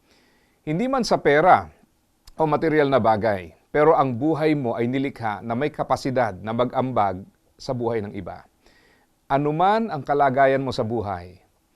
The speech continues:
kaya kang gamitin ng Diyos na maging pagpapala para sa iba.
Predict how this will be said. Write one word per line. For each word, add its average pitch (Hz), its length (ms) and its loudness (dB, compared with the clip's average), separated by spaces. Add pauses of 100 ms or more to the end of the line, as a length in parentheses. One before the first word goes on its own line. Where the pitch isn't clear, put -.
(600)
kaya 113 240 0
kang 127 160 -8
gamitin 117 480 -4
ng 117 80 -6
Diyos 95 480 -12
na 113 80 -12
maging 107 320 -6
pagpapala 98 800 -8 (560)
para 95 240 -6
sa 107 160 -14
iba. 90 240 -16